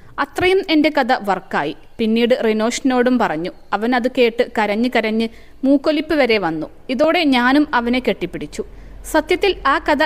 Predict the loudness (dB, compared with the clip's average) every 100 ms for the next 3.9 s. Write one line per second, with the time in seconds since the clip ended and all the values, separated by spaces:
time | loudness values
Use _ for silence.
0 | 0 2 0 2 0 2 0 0 -2 0
1 | 0 2 2 2 2 0 0 -2 -2 -6
2 | -8 -10 -12 -16 -20 -20 -6 -2 0 2
3 | 2 2 2 2 2 2 0 0 0